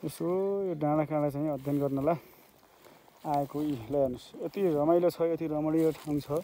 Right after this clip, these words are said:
तपाईँले यतातिर देख्नुहुन्छ, यहाँबाट सिधै तपाईँले चाहिँ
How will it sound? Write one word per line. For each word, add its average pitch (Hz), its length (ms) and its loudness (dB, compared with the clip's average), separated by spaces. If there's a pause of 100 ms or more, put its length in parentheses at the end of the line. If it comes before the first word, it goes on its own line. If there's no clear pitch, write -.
(600)
तपाईँले 165 360 -4
यतातिर 165 440 -2
देख्नुहुन्छ, 160 280 2
यहाँबाट 165 380 8 (140)
सिधै 202 320 10
तपाईँले 185 400 4
चाहिँ 180 240 6